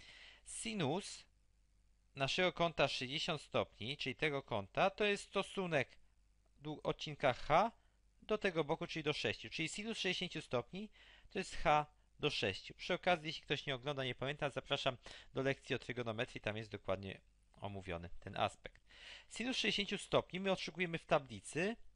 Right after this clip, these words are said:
i on się znajduje tam w tablicy bodajże na chyba dwunastej, czternastej stronie. Sinus sześćdziesięciu stopni wynosi mm, wynosi pierwiastek z trzech przez dwa.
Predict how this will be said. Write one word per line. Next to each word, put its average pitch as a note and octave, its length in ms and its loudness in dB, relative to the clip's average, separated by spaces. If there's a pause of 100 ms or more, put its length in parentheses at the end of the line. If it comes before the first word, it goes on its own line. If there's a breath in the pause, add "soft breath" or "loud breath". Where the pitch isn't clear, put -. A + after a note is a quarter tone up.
(160)
i F#3+ 80 -2
on F#3 80 4
się F3 140 -2
znajduje D#3 340 0
tam C3+ 160 2
w - 40 -14
tablicy C3 360 -2
bodajże C3 360 0
na A#2+ 260 2 (140)
chyba A#2 500 0
dwunastej, A#2 520 -4
czternastej B2 540 -6
stronie. C3 540 -2 (400 loud breath)
Sinus G#3+ 300 -4
sześćdziesięciu D#3 720 -4
stopni G3 420 -2
wynosi C#3+ 420 -2 (380)
mm, A2+ 480 -12
wynosi C3 540 -6
pierwiastek C#3+ 560 2
z - 40 -14
trzech - 220 0
przez B2 260 -4
dwa. G#2 240 4